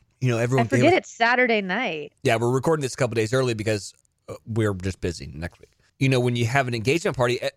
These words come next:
Speaker 1: no one really knows what to give you, so they give you alcohol, which is what, like, I'm not
Speaker 2: Mm-hmm.
Speaker 1: complaining about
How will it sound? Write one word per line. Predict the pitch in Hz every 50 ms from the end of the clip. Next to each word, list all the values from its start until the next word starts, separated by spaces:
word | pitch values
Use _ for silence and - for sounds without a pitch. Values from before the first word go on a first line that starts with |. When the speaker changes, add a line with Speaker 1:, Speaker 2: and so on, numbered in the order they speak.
| _
Speaker 1:
no | 175 147 180 226 269
one | 294
really | 269 240 196
knows | 185 165 143
what | 139 -
to | 120
give | 95 101 120 123 127
you, | 143 151 143
so | -
they | 135 123
give | 104 131 127
you | 127 117 85
alcohol, | 95 101 104 113 135 135 139 156 165 165
which | 180 180 -
is | 180 147
what, | 165 190 175 135 -
like, | 139 131 -
I'm | 170 165 147 139 139 139 127
not | 135 139 131
Speaker 2:
Mm-hmm. | - -
Speaker 1:
complaining | 127 117 - 123 120 113 113 110
about | 101 101 98 95